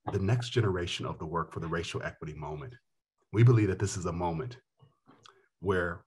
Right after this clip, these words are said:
we have an opportunity to compel our federal government to become anti-racist over the next twenty years. And President Biden is the first president to name equity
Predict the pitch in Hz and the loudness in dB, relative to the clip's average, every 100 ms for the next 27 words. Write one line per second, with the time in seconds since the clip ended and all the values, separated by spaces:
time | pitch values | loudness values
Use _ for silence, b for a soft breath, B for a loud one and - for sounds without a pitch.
0 | _ 85 82 87 - - - 117 95 82 | _ -6 -2 -2 -2 -4 0 0 0 -2
1 | 82 - 85 - 113 107 117 117 82 92 | -8 -10 -10 0 2 2 -2 -6 -6 -6
2 | 82 82 92 117 76 - _ _ - - | -6 -2 -2 0 -4 -10 _ _ -12 -8
3 | - 87 - 90 90 87 80 82 - 87 | -6 -6 -6 -8 -4 -4 -2 -4 -6 -10
4 | - 85 80 80 85 - - - 87 85 | -10 -10 -8 -6 -8 -8 -16 -6 -6 -4
5 | 90 92 71 - - _ _ _ B B | -2 -2 -4 -10 -18 _ _ _ B B
6 | B 92 117 - 104 87 107 143 117 87 | B 0 2 4 2 2 2 2 0 -2
7 | 85 - - 170 180 - 90 85 85 - | -6 -8 -2 0 0 2 2 2 -6 -4
8 | 92 87 - 123 123 87 - | -4 -4 -2 -2 0 -4 -6